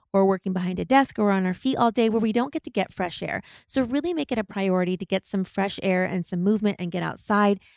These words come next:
whenever you can. One of my favorite podcasts is The Huberman Lab. It's one of my favorites. I listen to it every single week.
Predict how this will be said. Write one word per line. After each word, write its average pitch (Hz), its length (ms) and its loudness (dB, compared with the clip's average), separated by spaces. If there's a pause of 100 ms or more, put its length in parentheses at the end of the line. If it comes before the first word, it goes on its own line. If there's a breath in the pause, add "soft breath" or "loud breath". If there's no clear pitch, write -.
(140 soft breath)
whenever 196 260 0
you 180 120 0
can. - 360 -10 (100)
One 208 160 6
of 208 60 4
my 190 120 2
favorite 208 300 -4
podcasts 214 600 -6
is 180 300 0
The 196 80 -6
Huberman 180 420 -6
Lab. 214 300 -4
It's - 240 -10
one 202 160 0
of 247 60 -2
my 254 100 -2
favorites. 180 440 -4
I 185 100 0
listen 185 240 -2
to 196 100 -2
it 190 80 -2
every 185 200 -6
single 185 280 -2
week. 160 260 -2